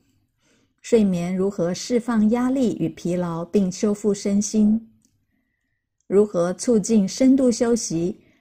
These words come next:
启动身体内在的疗愈力。讲员 Nancy Longstaff 医师同时也是知名的畅销书作家，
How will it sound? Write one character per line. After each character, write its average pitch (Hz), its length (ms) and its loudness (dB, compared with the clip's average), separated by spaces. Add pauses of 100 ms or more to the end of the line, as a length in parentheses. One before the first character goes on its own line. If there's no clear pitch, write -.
启 - 240 -6
动 190 280 -2
身 214 320 2
体 165 200 -4
内 214 240 2
在 214 180 -2
的 175 100 -4
疗 156 300 -6
愈 208 180 2
力。 190 360 0 (2000)
讲 170 260 -4
员 170 240 -2
Nancy 247 460 4
Longstaff 233 580 2
医 202 140 0
师 202 320 -2
同 202 300 -2
时 185 260 -6
也 175 180 -2
是 208 160 0
知 214 220 -2
名 190 220 2
的 175 160 -4
畅 233 280 0
销 196 240 -4
书 196 280 -4
作 180 260 -6
家， 165 420 -8